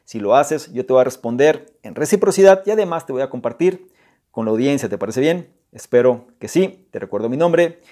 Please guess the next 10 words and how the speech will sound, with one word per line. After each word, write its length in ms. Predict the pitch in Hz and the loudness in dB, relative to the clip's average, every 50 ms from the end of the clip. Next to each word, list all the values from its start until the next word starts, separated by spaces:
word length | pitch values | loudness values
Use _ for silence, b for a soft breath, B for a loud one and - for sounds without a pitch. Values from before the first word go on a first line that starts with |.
| b b b b b b _ | b b b b b b _
Soy 140 | _ - 113 | _ -10 -6
Salvador 300 | - 117 107 107 113 131 | -4 -2 -2 -2 -2 -2
Mingo, 500 | 156 190 202 196 180 185 185 185 - _ _ | -2 -2 0 0 0 0 0 -4 -12 _ _
soy 180 | _ _ 98 98 | _ _ -10 -10
el 60 | 95 | -10
fundador 640 | - - 104 98 101 113 151 208 226 226 - - _ _ _ | -10 -10 -6 -4 2 4 6 6 4 2 -4 -14 _ _ _
del 160 | 113 113 - | -20 -20 -16
programa 540 | - 104 101 113 131 139 143 143 143 139 135 | -12 -6 -2 -2 -2 -2 -2 -6 -10 -12 -16
Conocimiento 500 | _ - 104 98 - 110 120 131 139 135 | _ -18 -18 -16 -12 -10 -10 -8 -8 -8
Experto. 560 | 143 - - 185 180 180 180 185 185 180 180 | -10 -4 -2 -2 -2 -2 -2 -4 -4 -4 -8